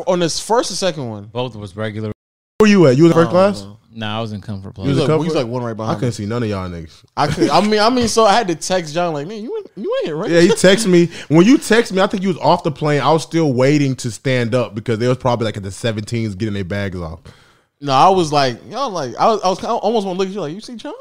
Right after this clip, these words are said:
Speaker 1: Like, I was about to say that to you.
Speaker 2: John got out the plane, like, ten minutes after I did. <laughs>
Speaker 1: Yeah, yeah, I know.
Speaker 2: Swear to God.
Speaker 3: Niggas in the, niggas in the parking lot when I'm walking out the, the building.
Speaker 1: <laughs>
Speaker 3: And then
Speaker 1: Oh.
Speaker 3: I thought they took my bag.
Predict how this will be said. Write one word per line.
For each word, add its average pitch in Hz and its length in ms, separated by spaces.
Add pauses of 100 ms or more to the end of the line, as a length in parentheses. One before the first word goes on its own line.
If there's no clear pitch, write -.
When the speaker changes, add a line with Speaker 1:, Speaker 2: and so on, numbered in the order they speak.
Speaker 1:
Like, 156 180
I 135 60
was 175 140
about 175 140
to 170 60
say 208 140
that 214 140
to 247 100
you. 247 160
Speaker 2:
John 220 340
got 170 220
out 147 200
the 120 60
plane, 123 380
like, 98 240
ten 113 220
minutes 107 240
after 101 240
I 101 120
did. 120 160
<laughs> - 60 (400)
Speaker 1:
Yeah, 180 160
yeah, 160 260
I 156 40
know. 139 240
Speaker 2:
Swear 123 200
to 120 100
God. 110 380 (340)
Speaker 3:
Niggas 196 260
in 180 80
the, 156 100
niggas 165 420
in 147 80
the 123 60
parking 131 440
lot 98 220
when 107 100
I'm 113 160
walking 110 380
out 101 180
the, 98 220 (120)
the 107 100
building. 101 520
Speaker 1:
<laughs> 104 40 (880)
Speaker 3:
And 139 180
then 196 160
Speaker 1:
Oh. 190 60
Speaker 3:
I 180 40
thought 175 180
they 165 100
took 151 160
my 135 100
bag. 127 420